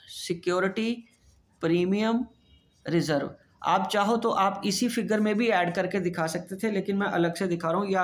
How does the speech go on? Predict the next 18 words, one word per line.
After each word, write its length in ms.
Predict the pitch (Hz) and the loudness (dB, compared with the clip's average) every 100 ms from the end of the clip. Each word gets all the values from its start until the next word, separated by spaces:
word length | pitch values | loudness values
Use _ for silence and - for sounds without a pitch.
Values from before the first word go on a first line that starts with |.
| 175 | 0
या 200 | 180 - | -2 -2
again 280 | 165 190 - | 0 0 0
एक 220 | 175 175 | -2 -2
लाख 160 | 170 165 | -4 -4
पच्चीस 320 | 160 147 143 | -6 -6 -6
हज़ार, 260 | 147 104 104 - _ _ - | -6 -6 -6 -8 _ _ -8
क्योंकि 200 | 170 208 | -4 0
ये 140 | 220 | 0
दोनों 260 | 196 196 208 | 2 2 2
इकट्ठे 360 | - 185 180 226 | 0 -4 0 2
ही 120 | 226 | 2
आते 280 | 156 - 147 | 0 -2 -4
हैं 60 | |
ना 80 | 214 | -2
पैसा 260 | 233 - 165 | -2 -2 -4
बेटा। 240 | 139 107 - _ _ _ | -4 -6 -10 _ _ _
ठीक 200 | 160 - | -4 -4
है, 160 | - | -8